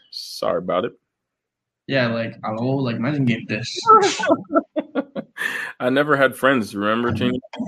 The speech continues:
Speaker 2: <laughs>
Speaker 1: So I just always had whatever was there.
Speaker 2: You still don't, so, I mean, I get it.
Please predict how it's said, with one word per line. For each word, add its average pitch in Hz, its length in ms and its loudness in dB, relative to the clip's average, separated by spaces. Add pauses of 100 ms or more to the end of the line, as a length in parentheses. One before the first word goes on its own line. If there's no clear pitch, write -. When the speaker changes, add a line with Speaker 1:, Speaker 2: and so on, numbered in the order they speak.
(300)
Speaker 2:
<laughs> 254 760 10 (560)
Speaker 1:
So 95 220 -6
I 98 180 2
just 107 280 -10
always 104 260 -2
had 107 140 0
whatever 104 320 -2
was 101 260 -6
there. 117 180 2
Speaker 2:
You 147 80 -4
still 208 340 -4
don't, 131 340 -6
so, 131 120 -12
I 120 100 -6
mean, 127 140 -6
I 127 120 -6
get - 200 -8
it. 98 80 -6